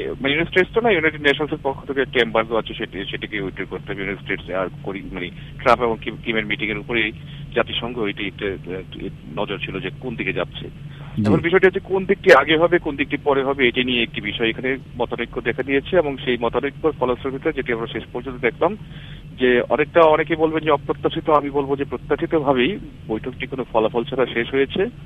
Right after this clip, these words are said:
Speaker 1: এবং তাদের একটি ওয়ার্কিং লাঞ্চ ছিল, সেই ওয়ার্কিং লাঞ্চেও তারা কেউ যোগদান করেনি। অবশ্য পরবর্তী সময়ে ডোনাল্ড ট্রাম্প অনেকক্ষণ পর্যন্তই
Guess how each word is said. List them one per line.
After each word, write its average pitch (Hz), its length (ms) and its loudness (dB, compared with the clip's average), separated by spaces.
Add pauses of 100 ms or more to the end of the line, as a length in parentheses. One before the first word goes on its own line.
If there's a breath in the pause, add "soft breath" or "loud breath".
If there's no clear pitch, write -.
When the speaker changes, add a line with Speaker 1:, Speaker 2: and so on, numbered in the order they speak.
(300 loud breath)
Speaker 1:
এবং 123 220 0
তাদের 131 220 4
একটি 131 140 -2
ওয়ার্কিং 113 380 2
লাঞ্চ 120 360 6
ছিল, 147 180 0
সেই 139 140 -4
ওয়ার্কিং 107 340 0
লাঞ্চেও 139 600 0
তারা 123 160 2
কেউ 113 200 -4
যোগদান 117 380 -8
করেনি। 135 340 -2
অবশ্য 143 340 -2
পরবর্তী 123 380 -2
সময়ে 139 220 -4 (440 loud breath)
ডোনাল্ড 120 260 2
ট্রাম্প 127 280 2
অনেকক্ষণ 117 420 -4
পর্যন্তই 131 560 -2